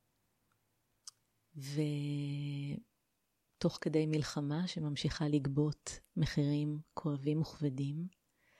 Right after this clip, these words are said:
ואנשים שפוגשים שטח מדמם, צריכים לפעול בתוך השטח הזה, ועוד עדים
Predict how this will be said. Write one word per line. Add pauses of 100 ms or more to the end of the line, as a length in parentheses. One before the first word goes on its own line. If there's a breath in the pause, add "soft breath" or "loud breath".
(880 soft breath)
ואנשים (1300)
שפוגשים
שטח
מדמם, (2000)
צריכים
לפעול
בתוך
השטח
הזה, (1300)
ועוד (200)
עדים